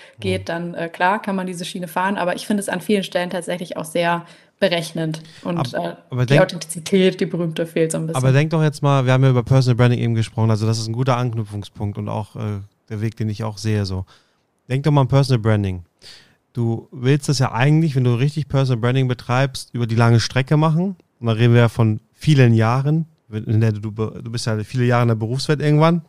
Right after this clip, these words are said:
Speaker 2: keine Ahnung, bis siebenundsechzig, was auch immer. Okay, wenn du jetzt nur diese Wachstumspost machst, hast du irgendwann die Geschichte auserzählt. Wisst ihr, was ich meine?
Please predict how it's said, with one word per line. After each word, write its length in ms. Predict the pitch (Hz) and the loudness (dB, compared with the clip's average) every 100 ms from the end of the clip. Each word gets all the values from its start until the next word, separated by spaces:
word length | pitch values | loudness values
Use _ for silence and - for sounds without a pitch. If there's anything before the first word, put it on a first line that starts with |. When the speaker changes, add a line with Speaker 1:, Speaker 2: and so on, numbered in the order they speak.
| - | -6
Speaker 2:
keine 160 | 110 | -4
Ahnung, 160 | 110 107 | -2 -2
bis 320 | 101 - - _ _ _ _ _ _ - | -6 -10 -16 _ _ _ _ _ _ -10
siebenundsechzig, 800 | - 139 135 117 131 131 147 131 | 4 6 8 6 2 0 -4 0
was 160 | 120 | 0
auch 80 | 117 | 0
immer. 260 | 117 156 208 - _ _ - | -2 -2 -4 -12 _ _ -16
Okay, 300 | - 151 113 - _ _ _ _ _ _ _ | -2 0 0 -4 _ _ _ _ _ _ _
wenn 180 | 123 127 | 0 4
du 60 | 139 | 4
jetzt 180 | 127 | 4
nur 240 | 143 160 190 | 4 6 6
diese 480 | 180 156 160 156 127 | 4 6 6 6 4
Wachstumspost 1120 | 160 - - 139 117 - - 120 110 - - | 2 0 2 2 2 -4 -2 0 0 -4 -6
machst, 340 | 101 98 - _ _ | -6 -6 -14 _ _
hast 240 | _ 147 - | _ -2 0
du 60 | |
irgendwann 240 | 156 147 143 | 2 4 4
die 80 | 127 | 2
Geschichte 340 | - 147 - | 0 0 0
auserzählt. 680 | 120 156 127 - 107 104 - _ _ _ _ | 0 2 2 0 0 -2 -4 _ _ _ _
Wisst 160 | 131 131 | -4 0
ihr, 40 | |
was 100 | 131 | 0
ich 60 | 120 | 2
meine? 300 | 127 147 | 4 4